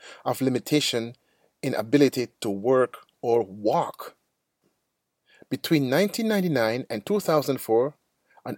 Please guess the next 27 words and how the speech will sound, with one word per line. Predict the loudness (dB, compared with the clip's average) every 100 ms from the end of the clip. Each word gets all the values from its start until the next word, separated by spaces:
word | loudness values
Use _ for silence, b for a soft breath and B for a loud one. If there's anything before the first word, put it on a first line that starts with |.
| -2
average | 0 2 2 2
of | 0 0
sixty-two | -4 -4 -4 -4 -6 -6 -4 -2
percent | -2 2 2 2
of | 0
persons | 2 4 2 -4 -8 b b
reporting | -12 4 6 6 2 0
work | 6 6 6 -2 -2
or | -2
walking | -2 -2 -2 -2 -2 0
limitation | 0 0 -2 -2 -4 -8 -14 b b b b b
reported | -4 2 8 8 6 -2 _
low | -14 -8 4 8 8 6
back | 2 0 -6
pain | -6 -4 -6 -6
as | -6 -2
the | -2
cause. | 2 0 0 -4 -6 -10 -14 _ _ _ _
Neck | 2 2 2 -2
pain | -2 -2 -2 -8 _
was | -6 -4
the | -4
second | -4 -2 0 0 -2 -6
most | -2 2 2 -2 -12
frequent | -6 -4 -2 0 -2 -4
cited | -8 -2 0 0 -4
cause. | 0 0 0 -6 -14